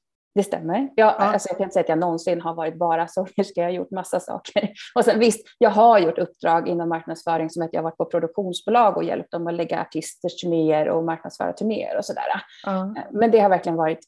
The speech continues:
Speaker 1: inhopp för att någon har behövt hjälp.
Speaker 2: Just det. Men
Speaker 1: Det
Speaker 2: det var
Speaker 1: här är
Speaker 2: liksom
Speaker 1: första
Speaker 2: inget
Speaker 1: gången.
Speaker 2: fokus, för det var musiken
Speaker 1: Nej.
Speaker 2: som var, liksom,
Speaker 1: Ja.
Speaker 2: fokus i ditt företagande då?
Speaker 1: Ja.
Speaker 2: Ja. Sen kom pandemin, och då, då någonstans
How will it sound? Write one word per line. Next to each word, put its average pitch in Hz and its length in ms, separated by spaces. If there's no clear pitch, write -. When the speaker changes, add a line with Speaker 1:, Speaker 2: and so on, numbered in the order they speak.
Speaker 1:
inhopp 175 480
för - 140
att 175 60
någon 165 280
har 156 80
behövt 165 240
hjälp. - 240
Speaker 2:
Just 190 160
det. - 100
Men - 160
Speaker 1:
Det 202 60
Speaker 2:
det 214 60
var 214 80
Speaker 1:
här 220 60
är - 20
Speaker 2:
liksom 202 160
Speaker 1:
första 208 100
Speaker 2:
inget 208 140
Speaker 1:
gången. 170 120
Speaker 2:
fokus, 196 440
för 185 80
det 190 80
var 175 160
musiken 165 520
Speaker 1:
Nej. 143 60
Speaker 2:
som 151 180
var, 151 120
liksom, 139 240
Speaker 1:
Ja. 160 40
Speaker 2:
fokus 165 360
i - 20
ditt 143 140
företagande 143 440
då? - 260
Speaker 1:
Ja. 170 220
Speaker 2:
Ja. 185 200
Sen 254 100
kom 247 260
pandemin, 226 560
och 185 180
då, 220 260
då 196 180
någonstans 190 680